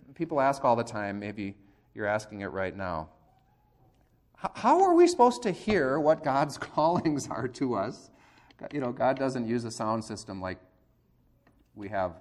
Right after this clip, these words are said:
here on Sunday morning. Uh, this is a lifelong quest and, uh, will always be filled with searching and, and quite a bit of uncertainty, even as there are discoveries. And yet God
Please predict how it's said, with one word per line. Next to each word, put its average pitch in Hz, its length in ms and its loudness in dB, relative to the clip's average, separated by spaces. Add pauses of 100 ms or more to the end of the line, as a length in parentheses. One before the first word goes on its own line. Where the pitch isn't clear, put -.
here 104 100 -8
on 90 100 -10
Sunday 82 220 -14
morning. 87 300 -8 (2000)
Uh, 104 320 2 (140)
this 160 160 -4
is 190 120 -4
a 196 60 4
lifelong 135 500 4
quest - 460 2
and, 101 300 -8 (100)
uh, 95 100 -10 (1160)
will 113 120 0
always 151 380 10
be 135 120 -2
filled 131 280 4
with 113 120 -2
searching 175 720 -2 (120)
and, 123 460 -6
and 113 280 -8
quite 311 220 -2
a 349 40 0
bit 294 160 -2
of 143 80 -2
uncertainty, 113 720 -4 (520)
even 160 220 -2
as 147 160 -2
there 147 120 -2
are 131 100 2
discoveries. 107 680 -2 (920)
And 113 160 -8
yet 139 260 -2
God 135 380 2